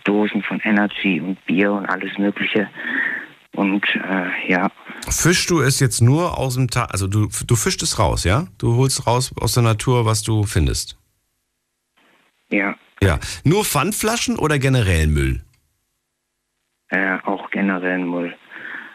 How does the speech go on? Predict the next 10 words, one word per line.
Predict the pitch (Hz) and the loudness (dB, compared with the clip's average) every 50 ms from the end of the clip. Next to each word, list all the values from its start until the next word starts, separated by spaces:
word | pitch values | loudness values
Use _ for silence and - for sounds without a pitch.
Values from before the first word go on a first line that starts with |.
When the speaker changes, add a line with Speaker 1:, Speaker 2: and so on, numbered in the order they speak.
| - - | -12 -6
Speaker 1:
Auch | - - 101 - - | -2 -2 -2 -2 0
Dosen | - 101 104 101 98 98 - - 92 90 | 0 2 2 2 2 0 -2 -6 -8 -6
zum | - 87 87 | -6 -6 -4
Beispiel. | 87 87 92 90 - - - - 90 87 - - - - - - - - | -2 -2 -2 -4 -4 -6 -6 -6 -4 -6 -8 -10 -14 -16 -18 -16 -8 -2
Jede | 101 104 98 98 | 0 0 2 2
Menge, | 90 92 92 92 95 90 90 - - - - - - - - - - - | 0 0 -2 -2 -4 -6 -8 -12 -16 -20 -20 -20 -20 -20 -20 -16 -10 -6
die | - - | -4 -2
auch | 98 92 - | -2 -4 -4
Pfand | - - 101 98 95 95 | -4 -2 0 0 0 0
ergeben. | 98 95 - 92 95 92 92 92 92 92 | -2 -2 0 0 0 0 0 0 -2 -2